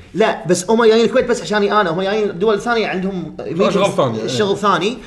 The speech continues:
Speaker 1: بس حقي أنا، حق الكويت كان حقي أنا. فاستانسوا علي وقالوا إن أنت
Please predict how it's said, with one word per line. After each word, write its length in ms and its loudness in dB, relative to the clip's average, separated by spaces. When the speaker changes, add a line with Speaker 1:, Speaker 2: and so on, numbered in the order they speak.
Speaker 1:
بس 160 0
حقي 340 0
أنا، 220 4
حق 100 -4
الكويت 340 0
كان 200 -6
حقي 400 -4
أنا. 220 -8
فاستانسوا 2000 -2
علي 360 -4
وقالوا 720 -2
إن 100 -6
أنت 340 -6